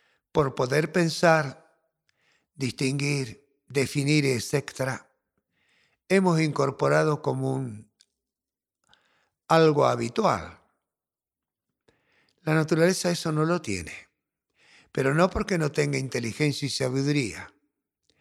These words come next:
Es otro sistema, es otro devenir de la inteligencia y la sabiduría que tiene la naturaleza, pero en la cual tiene contemplado a nosotros.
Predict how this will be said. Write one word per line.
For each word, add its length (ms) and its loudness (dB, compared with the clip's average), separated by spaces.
Es 200 2
otro 300 0
sistema, 760 -6
es 160 -2
otro 300 2
devenir 840 0
de 140 -6
la 80 0
inteligencia 720 0
y 40 0
la 120 0
sabiduría 880 -4
que 120 -4
tiene 320 0
la 160 0
naturaleza, 640 0
pero 200 2
en 60 2
la 120 2
cual 480 0
tiene 280 8
contemplado 720 4
a 40 2
nosotros. 920 -6